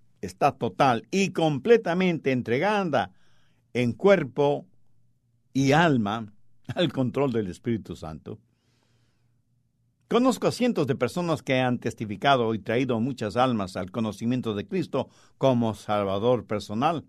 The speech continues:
estando enfermas y en cama. O sea que, estando enfermas, hicieron más de lo que nunca hicieron estando sanas. Nuevamente, veamos Santiago cinco, versos trece y catorce.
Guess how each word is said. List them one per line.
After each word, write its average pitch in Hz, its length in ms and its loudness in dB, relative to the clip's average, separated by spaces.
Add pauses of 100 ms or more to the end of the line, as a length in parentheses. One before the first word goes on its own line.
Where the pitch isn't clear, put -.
(640)
estando 247 360 4
enfermas 240 640 2
y 139 60 2
en 147 100 0
cama. 254 480 -6 (1160)
O 202 120 4
sea 233 220 4
que, 208 220 2 (180)
estando 233 520 2
enfermas, 214 640 2
hicieron 202 540 2
más 240 540 0 (340)
de 160 220 4
lo 147 240 2
que 139 160 2
nunca 247 480 2
hicieron 214 500 -2
estando 120 340 -2
sanas. 90 560 -10 (1400)
Nuevamente, 135 880 0
veamos 104 380 -4
Santiago 107 600 -2
cinco, - 440 -6
versos 113 380 -6
trece 127 240 -4
y - 40 -6
catorce. 117 520 -4